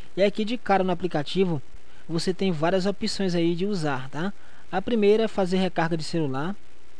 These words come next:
A segunda é pagar contas e boletos aí que você tenha pendentes.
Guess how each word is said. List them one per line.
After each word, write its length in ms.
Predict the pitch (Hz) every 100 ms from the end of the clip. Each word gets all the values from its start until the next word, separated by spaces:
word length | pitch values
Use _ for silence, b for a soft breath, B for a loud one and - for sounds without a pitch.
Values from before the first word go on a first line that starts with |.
| B B B B -
A 180 | 127 139
segunda 380 | - 180 180 175
é 20 |
pagar 320 | 170 165 165
contas 460 | - - 214 214 185
e 40 |
boletos 400 | 175 156 156 151
aí 220 | 143 143
que 100 | 160
você 220 | 156 - 151
tenha 260 | - 147
pendentes. 640 | 143 175 143 147 208 -